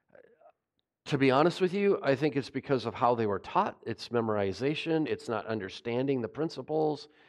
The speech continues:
It's, it's, but regardless, I can't know all of it. Reality is, they know what you want to hear, but they don't live what they know. Does that make sense?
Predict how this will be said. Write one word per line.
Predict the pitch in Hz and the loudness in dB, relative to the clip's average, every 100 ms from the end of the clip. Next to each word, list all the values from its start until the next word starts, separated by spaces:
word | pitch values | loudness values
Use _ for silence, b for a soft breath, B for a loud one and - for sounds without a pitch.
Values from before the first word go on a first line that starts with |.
| b b | b b
It's, | 107 101 - - - 98 | -6 -4 -6 -12 -14 -8
it's, | 107 - - - - _ _ _ _ _ _ _ _ _ _ - | -8 -8 -14 -16 -20 _ _ _ _ _ _ _ _ _ _ 0
but | 120 - _ _ _ _ _ _ | 0 0 _ _ _ _ _ _
regardless, | 117 127 117 95 92 | 0 4 4 2 -6
I | 92 | -6
can't | 110 113 92 - _ _ _ _ _ _ _ _ _ 110 | -4 -4 -6 -10 _ _ _ _ _ _ _ _ _ -6
know | 107 98 | -2 0
all | 95 82 | -2 -6
of | - | -12
it. | - _ _ _ _ _ - | -18 _ _ _ _ _ -4
Reality | 123 143 196 208 127 107 | 4 6 6 6 4 2
is, | 98 98 101 - - _ _ _ _ _ - | 0 -2 -4 -8 -14 _ _ _ _ _ 0
they | 135 135 | 4 4
know | 135 147 160 | 6 8 8
what | 190 185 185 196 | 6 4 0 -4
you | 160 | -2
want | 135 135 - | 0 0 -2
to | - 135 | -8 -12
hear, | - - 131 95 - - - _ _ _ _ _ _ _ _ _ _ - | -10 -4 -2 -2 -8 -12 -18 _ _ _ _ _ _ _ _ _ _ -18
but | 101 | -4
they | 117 | 0
don't | 123 120 | 0 0
live | 110 120 131 101 92 | -2 2 2 2 -4
what | 98 - | -8 -6
they | 92 | -8
know. | 87 87 - _ _ _ _ _ _ _ _ _ _ _ _ _ _ _ _ _ _ _ _ _ | -8 -10 -14 _ _ _ _ _ _ _ _ _ _ _ _ _ _ _ _ _ _ _ _ _
Does | - | -8
that | 113 | -6
make | 165 | -8
sense? | - 127 135 - - | -6 -4 -4 -6 -16